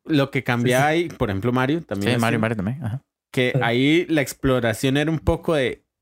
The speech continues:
Speaker 1: cambiar el med-, el medio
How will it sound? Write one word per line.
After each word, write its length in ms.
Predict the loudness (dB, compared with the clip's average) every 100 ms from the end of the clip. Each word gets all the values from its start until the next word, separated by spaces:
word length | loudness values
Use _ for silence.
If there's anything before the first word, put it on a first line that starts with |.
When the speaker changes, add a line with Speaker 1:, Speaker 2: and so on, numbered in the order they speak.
| _ _ _ _ -2
Speaker 1:
cambiar 480 | 0 2 2 2
el 140 | 2 2
med-, 580 | 2 2 2 2 0 -2
el 160 | 0 2
medio 760 | 2 4 4 2 2 -2 -6